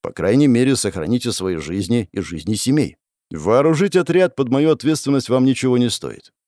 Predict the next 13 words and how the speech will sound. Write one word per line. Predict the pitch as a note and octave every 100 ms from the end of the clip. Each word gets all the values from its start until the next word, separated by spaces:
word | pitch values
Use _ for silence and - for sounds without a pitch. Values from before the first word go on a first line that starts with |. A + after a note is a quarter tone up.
| _ -
Прекратите | - G3+ G#3 A3 E3
бояться | D#3 E3 D3+ -
людей, | C3+ C3+ B2 E2+ - _
покажите, | C#3+ F3 E3 F3 A2
что | -
стали | G#2+ C#3+ C#3
другими, | A#2 C3 G#2+ A2+ A1 - _
и | G2+
между | G#2 F#2+ G2
нами | G#2 G#2
будет | G2+ A2 -
полное | G#2+ C3 D3 A#2+
взаимопонимание. | A2 A2+ A2 B2 C3+ B2 -